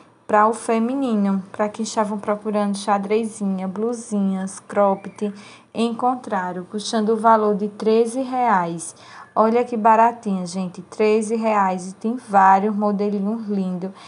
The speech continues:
aí pra vocês arrasarem com as vendas, viu? Xadrezinha de treze reais, blusinhas e croppeds,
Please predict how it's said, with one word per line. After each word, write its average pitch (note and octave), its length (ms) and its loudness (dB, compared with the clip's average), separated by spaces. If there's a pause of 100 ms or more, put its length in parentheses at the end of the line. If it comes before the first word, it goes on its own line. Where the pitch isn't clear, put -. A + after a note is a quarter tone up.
(240)
aí G#3+ 260 4
pra G#3 200 0
vocês G#3 500 -4
arrasarem G#3+ 760 2
com A3 120 -4
as A#3 320 0
vendas, F3+ 500 -4
viu? G3+ 260 -4 (380)
Xadrezinha A3 960 0
de G3+ 120 -4
treze A3 460 -2
reais, A3+ 500 -4
blusinhas A3 760 -4
e C4 60 -8
croppeds, G3+ 760 -6